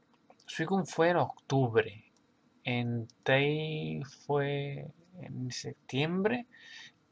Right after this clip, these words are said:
Ah, puede ser que Raikou fuera agosto, Entei septiembre y Suicune noviembre. O sea, noviembre, octubre, no, no sé, no, a ver.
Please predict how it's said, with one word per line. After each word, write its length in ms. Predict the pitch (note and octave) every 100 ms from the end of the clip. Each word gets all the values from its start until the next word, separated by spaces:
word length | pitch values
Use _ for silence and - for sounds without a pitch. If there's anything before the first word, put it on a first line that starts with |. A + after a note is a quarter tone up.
| _
Ah, 260 | - - A#2
puede 220 | - E3 F3
ser 220 | F3 E3
que 180 | D#3 C#3+
Raikou 320 | D3+ D3 C#3+
fuera 260 | - C#3+
agosto, 800 | B2 C3 D3 - - C3+ C3+ C3 - -
Entei 400 | - A#2+ A#2 C3
septiembre 1000 | - - - B2+ C3 B2+ A#2+ A#2+ A#2 A#2
y 80 | -
Suicune 420 | - C3+ C#3 C3
noviembre. 600 | A#2+ A#2 A#2+ D3 F3+ B3+ -
O 120 | - -
sea, 220 | - - _ _ _ -
noviembre, 560 | B2+ B2 C3 D#3 E3+ - - - - - _
octubre, 400 | - C3 C3+ - - - -
no, 240 | B2+ A#2+ -
no 120 | B2
sé, 200 | - - _ B2 -
no, 280 | - B2 G#2+ -
a 80 |
ver. 140 | A2